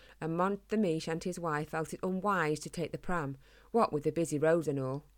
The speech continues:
David managed to fit in Harris's family, plus his uncles. Miss Robin flew there, as did Owl, and at the last minute Franklin Ferret squeezed in, followed by Mister Montgomery Mouse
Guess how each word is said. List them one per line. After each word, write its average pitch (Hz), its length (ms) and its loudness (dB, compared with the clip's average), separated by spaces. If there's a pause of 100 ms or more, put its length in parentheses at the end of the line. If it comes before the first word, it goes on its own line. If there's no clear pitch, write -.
(500)
David 190 360 6
managed 170 300 2
to 160 80 -4
fit 180 300 -4
in 156 100 2
Harris's 156 420 -2
family, 151 460 -2 (180)
plus 240 260 0
his 175 120 -2
uncles. 156 520 -2 (340)
Miss 220 260 0
Robin 170 320 2
flew 165 260 -2
there, 147 280 -4
as 160 160 -4
did 165 160 -4
Owl, 151 340 -2 (160)
and 165 140 -2
at 156 80 0
the 170 80 0
last 214 240 0
minute 156 260 2
Franklin 190 460 -2
Ferret 160 340 0
squeezed 165 440 -2
in, 160 340 0
followed 180 260 0
by 156 160 2
Mister 214 320 0
Montgomery 226 480 2
Mouse 165 400 0